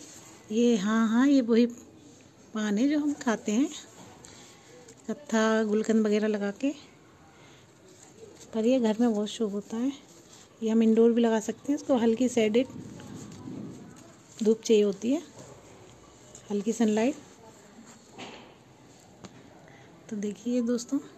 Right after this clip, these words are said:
ये हैंगिंग basket है, मैंने अभी इसको टांग नहीं रखी है। ये हम इसको बेल की तरह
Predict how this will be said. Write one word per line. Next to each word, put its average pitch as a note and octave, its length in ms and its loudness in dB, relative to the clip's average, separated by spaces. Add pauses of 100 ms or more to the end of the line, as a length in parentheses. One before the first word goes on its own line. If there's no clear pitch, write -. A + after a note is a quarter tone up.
(320)
ये G#3+ 140 0
हैंगिंग G#3 440 4
basket A3 440 -2
है, C#4+ 80 2 (180)
मैंने G#3+ 220 0
अभी G#3+ 120 0
इसको A3+ 240 -2
टांग G#3+ 240 -4
नहीं A3+ 160 0
रखी A3 260 -4
है। C#4 80 -2 (1800)
ये A3 140 0
हम G#3+ 160 0
इसको A3 220 -2
बेल G#3+ 260 2
की A3 100 0
तरह A#3 280 -2